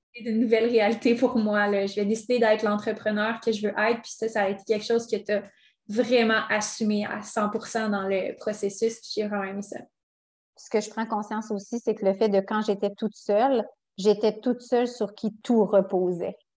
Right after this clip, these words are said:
Speaker 1: Ouais.
Speaker 2: Fait que ça devient lourd aussi dans le sens que tu dis, « Si j'ai pas d'appel, si j'ai pas de vente, si j'ai pas ci, si j'ai pas ça. » Là, c'est plus ça. C'est comme si j'étais encore plus capable d'être dans le lâcher prise, de me dire, « Hey, je suis plus toute seule. J'ai une
Speaker 1: Mhm.
Speaker 2: équipe qui me supporte. » tu sais.
Speaker 1: Exact.
Speaker 2: Fait que c'est ouf.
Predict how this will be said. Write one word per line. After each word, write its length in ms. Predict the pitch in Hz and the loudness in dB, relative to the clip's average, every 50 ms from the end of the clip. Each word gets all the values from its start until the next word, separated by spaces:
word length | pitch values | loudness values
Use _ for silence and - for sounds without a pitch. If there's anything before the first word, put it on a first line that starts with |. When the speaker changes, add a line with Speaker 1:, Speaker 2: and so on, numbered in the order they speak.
| _ - | _ -6
Speaker 1:
Ouais. 240 | 233 220 208 208 208 - _ _ - | -6 -4 -4 -6 -10 -12 _ _ -4
Speaker 2:
Fait 60 | 214 214 | -4 -2
que 60 | - | 2
ça 160 | - 220 214 | 4 4 6
devient 480 | 202 220 214 208 208 214 208 208 208 214 | 8 6 6 6 4 2 2 2 4 4
lourd 260 | 233 247 254 226 214 | 6 6 4 4 2
aussi 260 | 202 214 - - 233 | 0 -2 -2 -4 -4
dans 100 | 214 208 | -4 -4
le 60 | 196 196 | -4 -6
sens 240 | - - 233 233 - | -6 -6 -8 -6 -2
que 100 | - 214 | -2 -2
tu 180 | 202 208 - 196 | -2 -2 -2 -2
dis, « 120 | 185 208 214 - | -2 -2 -2 -2
Si 140 | - 262 226 | 0 2 4
j'ai 140 | 226 208 | 4 4
pas 160 | 208 220 214 202 | 4 4 4 4
d'appel, 360 | 202 196 202 202 190 185 190 | 4 2 4 2 2 2 2
si 200 | 185 - - 226 | -2 -4 -2 2
j'ai 120 | 233 214 | 2 2
pas 160 | 226 226 185 | 2 2 -2
de 60 | 185 180 | -2 -2
vente, 220 | 196 180 190 190 _ | -6 -6 -8 -14 _
si 140 | - 233 208 | -10 -6 -2
j'ai 120 | 226 214 | -2 -2
pas 160 | 226 214 202 | 0 0 -2
ci, 220 | 202 - - - 180 | -2 -4 -14 -14 -14
si 280 | - - 226 226 214 | -12 -8 -4 -2 0
j'ai 100 | 214 208 | 0 0
pas 160 | 202 208 202 | 2 2 -2
ça. » 240 | 196 196 - 208 196 - - _ _ _ _ - | -2 0 -2 -4 -4 -4 -10 _ _ _ _ -2
Là, 100 | - 247 | -2 -2
c'est 160 | 247 247 226 214 | 0 0 -2 -4
plus 180 | - - - - | -4 -12 -14 -6
ça. 180 | - 226 220 220 226 - _ _ _ | -4 -4 -4 -4 -8 -16 _ _ _
C'est 160 | - 233 220 | -4 -4 -2
comme 180 | 233 254 262 254 | 0 0 0 0
si 140 | 262 233 | -2 -6
j'étais 140 | 220 - 233 | -8 -6 -6
encore 300 | 214 214 - 208 196 202 - | -6 -4 -4 -6 -6 -6 -6
plus 260 | - 254 262 254 - | -2 -2 -2 -2 -2
capable 340 | - 202 196 - 226 226 214 | -8 -8 -4 -4 -2 -2 0
d'être 160 | 208 196 190 | 0 0 0
dans 160 | 185 190 190 | -2 -2 -2
le 60 | 190 | 0
lâcher 320 | 196 190 196 196 - 202 - | 0 0 0 -2 -6 -10 -8
prise, 320 | _ - 214 226 226 226 - 202 | _ -4 -4 -4 -4 -4 -2 -2
de 80 | 190 | -2
me 120 | 185 190 175 | -2 -2 -2
dire, « 200 | 185 196 202 202 202 - | -2 -2 -2 -4 -6 -8
Hey, 100 | 208 208 | -8 -8
je 60 | 202 | -8
suis 60 | - | -10
plus 120 | _ - - | _ -18 -10
toute 200 | - 196 - - | -10 -10 -10 -6
seule. 320 | - 226 214 208 190 196 196 - | -6 -4 -4 -4 -4 -6 -8 -8
J'ai 140 | 185 190 202 | -6 -4 -4
une 80 | 185 | -2
Speaker 1:
Mhm. 60 | 185 | -4
Speaker 2:
équipe 280 | 185 269 269 214 202 208 | -4 -6 -8 -12 -14 -18
qui 120 | - - 190 | -16 -14 -12
me 80 | 185 | -12
supporte. » 400 | 180 - - - - 202 - - - _ _ - | -12 -14 -16 -14 -10 -10 -10 -10 -14 _ _ -14
tu 80 | - 196 | -12 -12
sais. 60 | 196 196 _ _ _ 226 | -12 -14 _ _ _ -14
Speaker 1:
Exact. 200 | 226 220 202 208 | -10 -8 -6 -6
Speaker 2:
Fait 60 | 202 | -8
que 60 | - - _ _ - - | -10 -12 _ _ -20 -20
c'est 260 | 196 190 185 180 - - - | -16 -14 -14 -14 -12 -4 -4
ouf. 640 | 247 220 - - - - - - - - - - | -4 -4 -4 -8 -14 -14 -14 -16 -16 -18 -20 -16